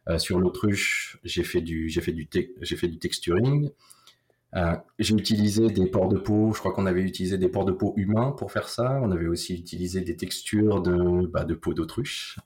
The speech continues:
Euh, on avait utilisé quoi de, comme texture ? Des textures de... Je sais plus s'il y avait des écailles de,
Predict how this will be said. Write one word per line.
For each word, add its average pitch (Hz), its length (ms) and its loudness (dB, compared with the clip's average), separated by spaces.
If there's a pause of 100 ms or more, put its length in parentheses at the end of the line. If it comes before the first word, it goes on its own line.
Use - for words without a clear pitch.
Euh, 80 340 0
on 87 380 0
avait 87 240 2
utilisé 87 480 0
quoi 87 120 -2
de, 85 80 -2
comme 85 220 0
texture ? - 420 -4
Des 85 120 -4
textures 95 360 -4
de... 85 200 0 (560)
Je - 80 -12
sais 98 80 -2
plus - 180 -2
s'il 98 240 0
y 90 40 4
avait 87 160 4
des 87 260 2
écailles 87 420 2
de, 82 220 0